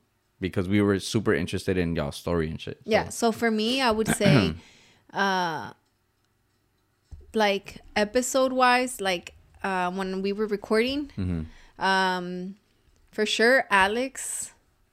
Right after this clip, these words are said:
Speaker 2: eh, Ree and Alex's episodes to me. Oh, no, Ree came by herself, right?
Speaker 1: No.
Speaker 2: When she came.
Speaker 1: No, she didn't.
Speaker 2: Oh, Alex was here be-, behind. Yeah,
Speaker 1: <laughs>
Speaker 2: but I feel like, um, when we did Alex, they were both more, uh,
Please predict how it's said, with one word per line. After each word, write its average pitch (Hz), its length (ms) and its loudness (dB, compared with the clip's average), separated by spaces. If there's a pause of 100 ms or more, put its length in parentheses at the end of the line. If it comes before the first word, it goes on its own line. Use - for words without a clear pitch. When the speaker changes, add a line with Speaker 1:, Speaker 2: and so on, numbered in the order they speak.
(180)
Speaker 2:
eh, - 100 -8 (200)
Ree 254 300 0
and 254 140 0
Alex's 240 580 0
episodes 240 600 -4
to 208 100 -6
me. 202 300 -6 (160)
Oh, 214 80 6
no, 226 160 2
Ree 220 160 0
came 233 180 -4
by 240 80 2
herself, 190 420 -2
right? 180 280 -4 (1160)
Speaker 1:
No. 87 260 -6 (480)
Speaker 2:
When 214 180 -4
she 220 160 -6
came. 220 480 -6 (340)
Speaker 1:
No, 101 60 -10
she - 140 -12
didn't. 90 360 -4
Speaker 2:
Oh, 240 140 6
Alex 240 360 2
was 214 180 -4
here 202 180 -6
be-, 185 260 -14
behind. 190 320 -12 (320)
Yeah, 180 240 2
Speaker 1:
<laughs> - 20 -2
Speaker 2:
but 208 260 2
I 220 120 2
feel 254 180 0
like, 254 280 2
um, 196 520 0 (320)
when 208 220 -4
we 208 100 0
did 226 160 2
Alex, 202 720 0
they 202 240 -2
were 202 120 2
both 196 360 -2
more, 185 280 -2
uh, 160 360 -2